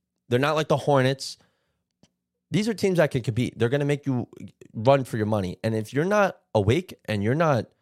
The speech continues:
aware or paying attention, that you, you'll find yourself down by ten, twelve points like this. And I think the Celtics mentally did not treat this game like a playoff game because you ha-, any of those games, any of,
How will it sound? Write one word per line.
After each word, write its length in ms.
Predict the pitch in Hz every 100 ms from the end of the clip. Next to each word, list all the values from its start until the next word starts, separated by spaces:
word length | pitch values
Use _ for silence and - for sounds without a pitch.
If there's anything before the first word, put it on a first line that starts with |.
| _ _ -
aware 520 | 95 107 139 170 160
or 140 | - 95
paying 340 | 80 127 139
attention, 580 | 123 - 139 143 165 160 - _ _ _ _ _
that 200 | - -
you, 260 | - 117 - _ _
you'll 220 | - 147 165
find 280 | 170 160
yourself 380 | 143 120 139 123
down 240 | - 123 117
by 160 | 98
ten, 500 | 95 - 113 117 98 - _ -
twelve 260 | 131 117
points 300 | 95 104 95
like 200 | - 87
this. 280 | - 92 - - _ _ _ -
And 260 | 123 123 -
I 140 | 135 160
think 260 | 196 180
the 60 | 165
Celtics 640 | - 139 135 147 127 -
mentally 800 | 113 113 117 151 185 185 202 190 _ _ -
did 120 | 127
not 260 | 143 175
treat 240 | 151 175 160
this 160 | 156 -
game 260 | 143 135
like 160 | 117 104
a 60 |
playoff 360 | 90 110 95 85
game 160 | 87 82
because 360 | 101 120 98
you 240 | 107 185 226
ha-, 200 | 160 - - - _ _
any 220 | 139 214
of 60 | 247
those 200 | 196 139
games, 400 | 139 123 113 98
any 200 | - 165
of, 120 | 196